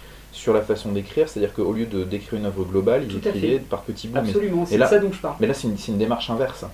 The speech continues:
Speaker 1: C'est aujourd'hui, c'est une démarche inverse qui est en train de se produire au cinéma et à la télévision. Et aujourd'hui, euh, ce qui se passe de nouveau dans l'écriture et dans la façon de hiérarchiser les arches narratifs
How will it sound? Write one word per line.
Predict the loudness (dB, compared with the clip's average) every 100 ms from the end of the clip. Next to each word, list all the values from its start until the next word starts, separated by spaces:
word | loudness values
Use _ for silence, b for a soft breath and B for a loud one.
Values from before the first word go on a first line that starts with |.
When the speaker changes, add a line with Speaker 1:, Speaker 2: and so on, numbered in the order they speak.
| B B B B
Speaker 1:
C'est | 0
aujourd'hui, | 2 2 -2
c'est | -2
une | -2
démarche | -2 -2
inverse | -2 -2 -2
qui |
est |
en | -10
train | -8
de |
se | -10
produire | -4 -4 -2 -2
au | -4
cinéma | -8 -6 -2 0
et | 0
à |
la | 0
télévision. | -2 -6 -6 -8 -6 -4
Et |
aujourd'hui, | -4 -4 -6 -12 B B -12
euh, | -12
ce | -10
qui | -12
se |
passe | 0 0 0 -10
de | -8 -4
nouveau | 0 0 0 0
dans | 0
l'écriture | 0 -2 -6 -10 -4 0
et | 0
dans | 0
la | -2
façon | -4 -6 -6
de | -4
hiérarchiser | -4 -4 -10 -12 -6 -6 -6 B B B
les | -4
arches | -4 -4
narratifs | -4 -6 -10